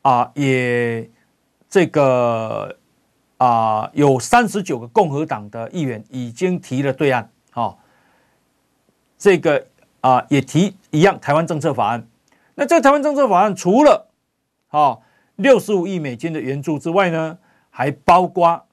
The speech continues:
哦，要求我们台湾的驻美代表处，啊，现在叫台北经济文化办事处，改为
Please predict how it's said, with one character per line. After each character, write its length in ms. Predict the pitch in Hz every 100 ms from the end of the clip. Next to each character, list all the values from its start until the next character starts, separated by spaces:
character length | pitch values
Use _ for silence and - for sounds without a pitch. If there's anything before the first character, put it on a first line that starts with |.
| _
哦， 240 | - 120 - _ _ _ _
要 220 | 185 180
求 380 | 180 - 110 - _ _ _ _ _ -
我 140 | -
们 240 | 139 147 147
台 160 | 143
湾 160 | 175 190
的 100 | 165
驻 200 | - 214
美 100 | 135
代 100 | 160
表 140 | 131
处， 260 | 120 156 - _ _ _ -
啊， 120 | 123
现 140 | 120
在 100 | 180
叫 140 | 156 156
台 300 | - 139 196
北 200 | 170 123
经 220 | 156 160
济 180 | 151 143
文 160 | 131
化 80 | 135
办 140 | 135 131
事 100 | 120
处， 220 | 135 120 _ _ _
改 260 | - 127 123
为 340 | 120 131 147